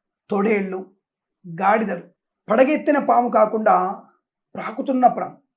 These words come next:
అంటే ప్రాకుతున్న పాము, సంగమిస్తున్నటువంటి సర్పాలని మనం కళ్ళు చూడకూడదండి.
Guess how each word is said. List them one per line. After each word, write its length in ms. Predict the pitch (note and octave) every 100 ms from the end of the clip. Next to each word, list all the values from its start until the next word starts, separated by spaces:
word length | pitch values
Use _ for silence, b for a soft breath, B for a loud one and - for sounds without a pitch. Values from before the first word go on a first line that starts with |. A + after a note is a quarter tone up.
| -
అంటే 180 | G#3+ G#3+ G3+ G#3 G3+ _
ప్రాకుతున్న 520 | F3+ G3+ A3 A3 A3+ G3 -
పాము, 280 | F3 E3+ F3+ _ _ _ _ _ -
సంగమిస్తున్నటువంటి 1200 | - G#3 C#4 D4 C#4 - C4 G#3+ A3+ A#3 A3 G#3+ F#3 F#3
సర్పాలని 680 | - G3 G3 - G3+ F#3+ F3+ F#3+ _ _ _ _ _ _ -
మనం 160 | F3
కళ్ళు 240 | F3 G3 A3 A3
చూడకూడదండి. 540 | G#3+ G#3 F3+ F3+ E3